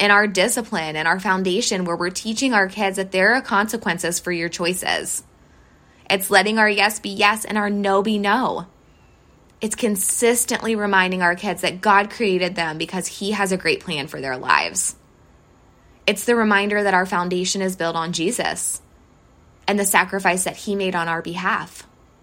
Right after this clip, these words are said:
It's funny 'cause my kids were with me while I was preparing for this episode, and we laughed about consistency because they would say that I am consistently weird. And that's the word that continues to come up at our house,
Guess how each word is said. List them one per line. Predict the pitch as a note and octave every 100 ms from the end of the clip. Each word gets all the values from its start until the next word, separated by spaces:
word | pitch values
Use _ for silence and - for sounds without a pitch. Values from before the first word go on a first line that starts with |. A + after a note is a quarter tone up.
| _ _ _ - - - -
It's | A3
funny | - A#3 A#3+
'cause | A#3 G#3+
my | G#3
kids | G#3+ B3+ B3
were | C4+
with | G3 A3
me | G#3+ F#3 F3
while | F#3+ F3+
I | E3+
was | F#3
preparing | - F#3+ G3 F3 G3
for | F#3+ F3
this | F3+ -
episode, | E3 F3+ E3 D#3+ D3+
and | F3 F3+
we | F#3
laughed | F#3+ G3+ A#3 C4+
about | G#3+ E3 -
consistency | F#3+ F3+ F3+ F#3 E3+ E3+ E3 D#3
because | E3 G3 F3+
they | F3+ G3 A#3
would | D4+ D4+
say | - F#3
that | F#3 F3+
I | F3+
am | F#3 F#3
consistently | F#3+ F3+ F#3 - F3+ - - F3+ E3
weird. | D3+ D#3 A#2+ A2 F2+ F#3 - - - - -
And | F#3+ G3 F#3 F3 -
that's | F#3+ G#3+ B3+ -
the | A#3+
word | A3 G3
that | G3
continues | G#3+ F#3+ F#3+ F3+ F3+
to | F3+
come | F#3+ F3 E3
up | D#3+
at | D3+
our | C#3
house, | - E2+ -